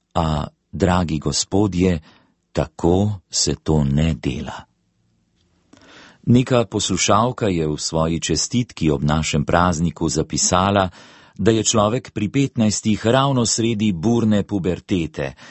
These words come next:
a da Radio Ognjišče pri svojih rosnih petnajstih kaže zrelost, trdnost in modrost izoblikovane osebnosti.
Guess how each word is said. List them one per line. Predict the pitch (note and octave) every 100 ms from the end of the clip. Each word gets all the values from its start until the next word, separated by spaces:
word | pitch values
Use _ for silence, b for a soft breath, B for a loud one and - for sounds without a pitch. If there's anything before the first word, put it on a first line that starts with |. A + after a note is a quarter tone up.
| B B B -
a |
da | - D#2
Radio | D2 G2 A2+ F#2 E2+ D#2
Ognjišče | E2 E3 - G#2
pri | - D2+
svojih | F2+ F2 E2+
rosnih | F#2+ F#2+ F#2 F#2 E2
petnajstih | - A2 G2 F#2+ - G2 F#2 -
kaže | G2 F#2 E2 E2+
zrelost, | C2+ G#2+ E3 D3+ C#3+ A#2 - - _
trdnost | A2 A2 F2+ F#2+ F2+ -
in | G2
modrost | F2 F2 D#2 F#2+ G#2+ G2 - -
izoblikovane | G2 F2 E2 E2 F2+ D#2 D#2+ D#2 D#2+
osebnosti. | D#2 - C2+ A#1 A#1+ A#1+ - - A#1+